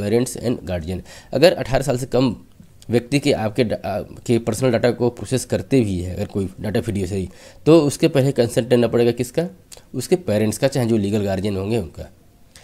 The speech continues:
अब सिग्निफिकेंट डेटा फिड्यूसरी, अब सिग्निफिकेंट डेटा फिड्यूसरी कौन है? Central government can identify a data fiduciary as a significant data fiduciary। डेटा फिड्यूसरी तो बहुत है, लेकिन जो सिग्निफिकेंट, जो, जो इंपॉर्टेंट डेटा फिड्यूसरी होगा,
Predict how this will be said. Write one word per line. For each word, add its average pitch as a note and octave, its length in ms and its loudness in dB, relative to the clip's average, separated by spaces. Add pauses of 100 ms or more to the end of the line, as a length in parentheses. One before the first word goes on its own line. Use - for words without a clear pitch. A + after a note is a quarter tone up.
(460)
अब C#3+ 120 4
सिग्निफिकेंट C#3 880 0 (300)
डेटा A2 300 2
फिड्यूसरी, F2+ 480 -6 (500)
अब - 60 -10
सिग्निफिकेंट B2 500 0
डेटा B2+ 140 0
फिड्यूसरी A#2+ 400 -2
कौन A#2+ 220 0
है? C#3 120 -2 (440)
Central C3 320 4
government C#3 320 4
can C3+ 120 2
identify A2+ 360 0
a A#2+ 160 0
data A2+ 300 -2
fiduciary G#2+ 420 -2
as A#2 100 0
a - 100 -12
significant G#2+ 520 -2
data F#2 240 -6
fiduciary। F2 420 -10 (240)
डेटा G#2+ 200 -2
फिड्यूसरी C#3+ 360 2
तो D3+ 100 -2
बहुत C#3+ 220 2
है, G2+ 60 -2
लेकिन A#2 260 0
जो B2+ 60 0
सिग्निफिकेंट, B2 580 0
जो, A#2+ 120 4
जो A#2 80 2
इंपॉर्टेंट A#2+ 540 0
डेटा A#2 140 -2
फिड्यूसरी F#2+ 400 -6
होगा, G2+ 300 -2